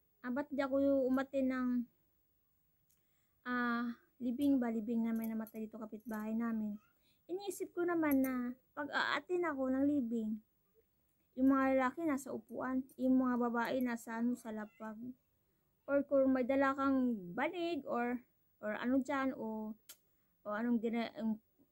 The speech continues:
dawal-, dala kang towel, kung dun ka uupo. Ganyan dito, guys. Ganyan dito, napaka,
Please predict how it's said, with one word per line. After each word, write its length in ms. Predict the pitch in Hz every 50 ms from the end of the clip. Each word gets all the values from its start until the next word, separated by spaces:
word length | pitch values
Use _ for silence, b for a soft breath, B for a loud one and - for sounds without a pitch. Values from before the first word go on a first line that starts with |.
| _ _
dawal-, 320 | - 226 220 233 226 220 233 _ -
dala 340 | 190 185 208 220 226 226 240
kang 220 | 226 226 220 214 -
towel, 480 | 269 294 330 339 330 311 302 294 285
kung 140 | 302 294 277
dun 140 | 370 415 494 -
ka 240 | 440 359 359 359
uupo. 480 | 339 370 381 359 _ - 254 233 233 - - - _ _ _ _ _ _ _ _ _
Ganyan 400 | - 294 339 381 392 392 392 381
dito, 240 | 370 359 - 339 320
guys. 320 | 294 285 254 247 240 - _ 320
Ganyan 400 | 269 285 285 339 339 330 339 302
dito, 160 | 294 - 311
napaka, 800 | 285 277 285 285 277 - 285 277 - 277 269 269 254 254 254 254